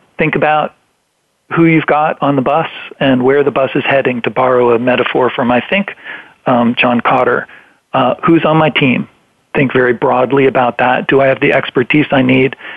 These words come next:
And are we having the right kinds of conversations? And, uh, beyond that, read, read, read, learn, learn, learn. Um, I was just talking to someone who I consider a mentor in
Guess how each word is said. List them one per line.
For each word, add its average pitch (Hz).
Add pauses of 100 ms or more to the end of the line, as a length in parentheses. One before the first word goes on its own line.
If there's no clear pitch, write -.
(240)
And 135
are 135
we 135
having 127
the 127
right 123
kinds 131
of 123
conversations? 131 (560)
And, 127 (180)
uh, 127 (260)
beyond 147
that, 139
read, 143
read, 131
read, 127 (120)
learn, 123 (340)
learn, 117 (480)
learn. 117 (460)
Um, 120 (160)
I 135
was 123
just -
talking 127
to 135
someone 131
who 131
I 143
consider 143
a 120
mentor 127
in 120